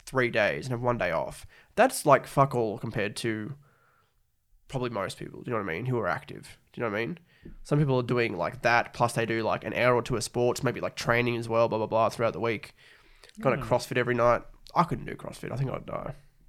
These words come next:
Speaker 2: I'd love to do CrossFit.
Speaker 1: I would too. But I think I'm, I don't know, I'm not brittle. I'm not, like, a
Speaker 2: I'm,
Speaker 1: brittle
Speaker 2: I'm
Speaker 1: man.
Speaker 2: pretty nimble.
Speaker 1: You're pretty nimble?
Speaker 2: I can get around.
Speaker 1: Can li-, can you lift a weight?
Speaker 2: I can lift a weight.
Speaker 1: One single weight?
Speaker 2: Just a singular weight.
Speaker 1: Just a singular weight?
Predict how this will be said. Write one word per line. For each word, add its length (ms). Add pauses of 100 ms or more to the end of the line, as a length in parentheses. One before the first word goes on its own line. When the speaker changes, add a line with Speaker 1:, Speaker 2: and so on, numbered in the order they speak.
(140)
Speaker 2:
I'd 160
love 140
to 80
do 100
CrossFit. 460 (100)
Speaker 1:
I 120
would 200
too. 400 (1400)
But 100
I 60
think 240
I'm, 200 (1000)
I 60
don't 100
know, 80
I'm 60
not 160
brittle. 400 (420)
I'm 60
not, 100
like, 140
a 20
Speaker 2:
I'm, 60
Speaker 1:
brittle 380
Speaker 2:
I'm 80
Speaker 1:
man. 80
Speaker 2:
pretty 160
nimble. 460 (220)
Speaker 1:
You're 80
pretty 140
nimble? 340
Speaker 2:
I 80
can 120
get 140
around. 400 (360)
Speaker 1:
Can 160
li-, 60
can 160
you 60
lift 140
a 40
weight? 280 (760)
Speaker 2:
I 100
can 140
lift 220 (100)
a 140
weight. 400
Speaker 1:
One 320
single 260
weight? 140
Speaker 2:
Just 180
a 60
singular 440
weight. 240
Speaker 1:
Just 140
a 40
singular 260
weight? 220